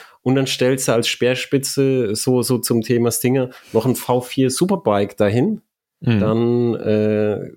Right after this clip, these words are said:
Speaker 1: dann, das ist ja für den europäischen Markt, in Asien ist, ist der Markt ja anders, dann glaube ich, ist das ein sehr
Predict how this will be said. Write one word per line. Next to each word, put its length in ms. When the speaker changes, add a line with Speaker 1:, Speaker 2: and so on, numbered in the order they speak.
Speaker 1:
dann, 500
das 200
ist 100
ja 180
für 200
den 160
europäischen 560
Markt, 140
in 100
Asien 500
ist, 480
ist 260
der 60
Markt 260
ja 120
anders, 320
dann 540
glaube 320
ich, 180
ist 240
das 140
ein 100
sehr 680